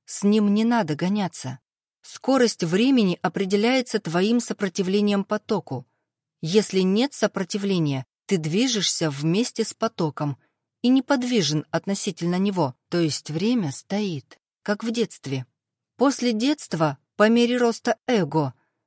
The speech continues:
растет сопротивление потоку жизни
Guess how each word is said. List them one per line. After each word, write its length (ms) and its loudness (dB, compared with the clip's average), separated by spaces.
растет 500 -2
сопротивление 800 0
потоку 460 -2
жизни 460 0